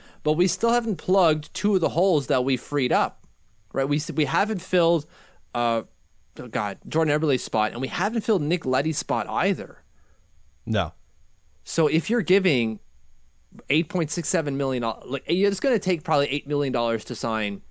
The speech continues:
Speaker 1: uh, Gabriel Landeskog.
Speaker 2: Probably,
Speaker 1: Between
Speaker 2: yeah.
Speaker 1: seven and eight, right?
Speaker 2: Yep, I would say so, yes.
Speaker 1: And then Land-, uh, Tarasenko is seven point five. Now, it could be that, that, um, Saint Louis will retain money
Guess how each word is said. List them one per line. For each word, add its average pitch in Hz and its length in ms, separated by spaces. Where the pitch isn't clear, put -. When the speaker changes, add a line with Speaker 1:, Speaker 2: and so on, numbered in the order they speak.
Speaker 1:
uh, 101 400
Gabriel 110 300
Landeskog. 95 480
Speaker 2:
Probably, 110 280
Speaker 1:
Between - 200
Speaker 2:
yeah. - 40
Speaker 1:
seven 151 400
and 127 100
eight, - 160
right? 113 380
Speaker 2:
Yep, 104 300
I 113 100
would 107 100
say 101 120
so, 95 160
yes. 95 320
Speaker 1:
And 139 140
then 139 140
Land-, 165 260
uh, 131 280
Tarasenko 156 580
is 110 80
seven 131 320
point 110 260
five. 104 540
Now, 123 240
it 120 180
could 160 260
be 139 220
that, 120 360
that, 117 300
um, 98 420
Saint 123 280
Louis 127 340
will 113 140
retain 113 340
money 110 440